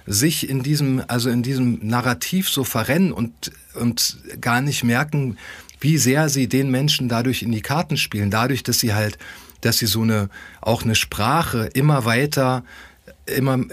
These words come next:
also das, was, was vor zehn Jahren vielleicht noch unmöglich gewesen wäre zu sagen, jetzt auf einmal so en vogue ist. Also auf einmal steht ein Söder da und, äh, und hält eine Ansprache,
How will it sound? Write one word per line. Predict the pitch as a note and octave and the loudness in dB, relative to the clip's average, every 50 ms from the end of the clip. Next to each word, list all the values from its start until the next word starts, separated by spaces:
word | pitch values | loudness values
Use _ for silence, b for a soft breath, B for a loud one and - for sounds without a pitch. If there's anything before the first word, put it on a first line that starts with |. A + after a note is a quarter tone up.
| - - - - | -10 -18 -10 -4
also | - A#2 A#2 B2 B2+ A2+ E2 | -2 -2 0 0 0 0 0
das, | - B2+ B2+ - - - - | 0 0 2 2 2 0 0
was, | B2 A#2+ - - - - - | 0 0 2 0 0 -2 -2
was | A#2 A#2 - | -2 -2 -2
vor | - - - - A#2+ A2+ A2+ A2 | -2 -2 -2 -2 -2 -2 0 0
zehn | - - - C#3+ D3 D3 | 0 0 2 2 2 2
Jahren | C#3 B2+ B2 B2+ C3+ B2+ | 4 2 2 2 0 -2
vielleicht | - A#2 A2+ A#2 A#2 - | -2 -2 -2 0 0 0
noch | B2+ A2+ - | -2 -2 -2
unmöglich | - D3 C3+ C3 C3+ C#3+ - - - D#3+ D3+ - | 0 0 2 2 4 2 2 2 0 -2 -2 -2
gewesen | - C3 A#2+ B2+ B2 A2 A#2+ G#2+ | -2 0 2 2 2 2 0 0
wäre | G#2 G#2 G#2 G#2 G#2+ | 0 0 0 0 0
zu | G2+ - - G2+ | 0 0 -2 0
sagen, | F#2 G2 F#2+ A2 A2+ A#2 | 0 0 2 2 2 2
jetzt | A2+ B2 B2 - B2 | 2 2 0 0 -2
auf | A#2 - - | -2 -2 -2
einmal | - A2+ A#2+ B2 A#2+ A#2 A#2 A#2 A#2 A#2 A2+ B B B B B B B | -2 0 2 2 2 2 2 2 2 0 -2 B B B B B B B
so | - - A#2+ A#2 - | 0 0 0 0 0
en | - A2+ A#2 A2 F#2+ | 2 2 2 2 2
vogue | G#2+ D3 G#3 G3 - - | 2 2 2 0 -2 -6
ist. | - F2+ E2+ - - - - - | -4 -2 0 0 0 -2 -2 -2
Also | G#2 G#2+ G#2+ A#2 | -2 -2 0 0
auf | A2 - - | -2 -2 -4
einmal | - G#2 A#2 A#2+ A#2+ A#2+ A#2+ A#2 | -2 0 0 2 2 0 0 0
steht | A2 - - B2 B2 - | -2 -2 -2 -2 -4 -2
ein | - A2+ A2+ | -2 -2 0
Söder | A2 F#2+ A2 A#2+ C3 C#3+ C3+ A#2+ | 0 0 0 0 0 0 0 0
da | B2+ B2 B2 C3 | 0 0 0 0
und, | C3 - A#2+ B2 A#2 - - - | -2 -2 -2 -2 -2 -2 -4 -4
äh, | - A2+ A2+ A2 | -2 -4 -2 -2
und | A2+ A2+ A2 - | -2 -2 -2 0
hält | A#2 B2 B2 - | -2 -2 0 -2
eine | A#2+ - | -2 -2
Ansprache, | - B2+ - - - - A2+ B2 - - C3 C3+ | 0 -2 -2 -2 -2 -2 -2 0 0 0 -2 -2